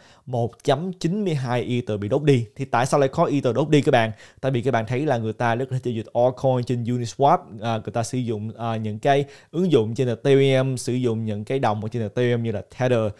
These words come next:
Các bạn thấy được là mỗi lần mà di chuyển á, sử dụng thì sẽ có một số Ether bị đốt đi. Tại vì cái phần phí đó, đó sẽ không có được giữ lại bởi những người mà tham gia vào staking. Chúng ta đã biết đây là cái hoạt động của Ethereum sau khi mà có cập nhật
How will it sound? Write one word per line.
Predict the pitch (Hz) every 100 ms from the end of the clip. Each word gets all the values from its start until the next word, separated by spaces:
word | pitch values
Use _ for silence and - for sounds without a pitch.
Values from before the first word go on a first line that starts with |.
| _ _
Các |
bạn | 135 123
thấy | 139
được | 120
là | 120
mỗi | 110 107 160
lần | 147 120
mà | 113
di | 127
chuyển | 131 117 104 147
á, |
sử | 151 -
dụng | 131 113 104
thì | 113
sẽ | 104 107
có | - 123 156
một | 113 92
số | - 135 156 -
Ether | 131 123 117 98
bị | 101
đốt | 123 147
đi. | 135 117 - _ _
Tại | 120
vì | 120
cái | 135 -
phần | 120 107
phí | 143 170
đó, | 160 156
đó | 170 160 - -
sẽ | - 104 104 127 -
không | 147 143 135
có | 143
được | 110 87
giữ | 110
lại | 135 101 101
bởi | 110
những | 123
người | 117
mà | 104
tham | - 120
gia | 113 107
vào | 101
staking. | 101 135 135 143 120
Chúng | 135
ta | 123
đã | 113
biết | 127 151
đây | 127 120
là | 113 104
cái | 202
hoạt | 175 139
động | 120 113
của | 160
Ethereum | 156 147 139 120
sau | - 127
khi | 123 139 127
mà | 113
có | 107 - 131
cập | 160 120
nhật | 113